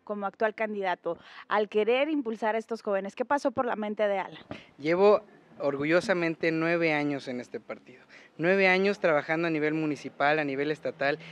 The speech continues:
Speaker 2: y ahora a nivel nacional. Amo profundamente mi institución, que es Acción Juvenil. Institución que te he de decirte que es la institución más grande y más fuerte de toda América Latina, donde los jóvenes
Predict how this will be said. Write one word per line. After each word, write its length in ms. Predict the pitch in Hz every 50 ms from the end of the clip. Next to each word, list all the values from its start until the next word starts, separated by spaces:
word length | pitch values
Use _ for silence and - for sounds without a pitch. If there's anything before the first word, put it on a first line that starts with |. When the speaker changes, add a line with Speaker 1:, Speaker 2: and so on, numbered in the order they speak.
| - - -
Speaker 2:
y 60 | 156
ahora 100 | 175 196
a 20 |
nivel 300 | 196 180 156 151 151 156
nacional. 360 | 156 151 - 151 139 139 135 - - - - -
Amo 300 | - 170 185 196 202 196
profundamente 920 | 202 - 165 160 151 - - 180 185 190 185 175 165 160 156 156 147 - 156
mi 100 | 151 143
institución, 640 | 135 127 - - 135 120 - 135 123 139 160 180 175 - - - - -
que 160 | - 151 175
es 140 | 196 - 214
Acción 340 | 190 - - - 175 170
Juvenil. 460 | 160 - 160 156 151 156 156 151 - - _ - - - - _ _ -
Institución 560 | 151 147 - 170 147 170 156 180 208 240 240
que 140 | - 196 156
te 100 | 165 175
he 20 |
de 40 | 190
decirte 380 | 190 165 - 175 170 - 202 180
que 120 | - 175
es 80 | 170 170
la 100 | 180 175
institución 380 | 170 165 175 156 - 180 180
más 280 | 185 190 202 214 185 185
grande 320 | 196 208 208 208 214 208
y 40 | 202
más 220 | 190 185 185 175 -
fuerte 300 | - 196 180 - - 190
de 60 | 175
toda 260 | - - 208 214 208
América 340 | 196 190 180 180 170 - 151
Latina, 400 | 143 135 - 135 131 123 117 - _ - - - - -
donde 240 | - 156 165 160 160
los 160 | 160 160 -
jóvenes 460 | - 190 208 220 226 247 262 254 -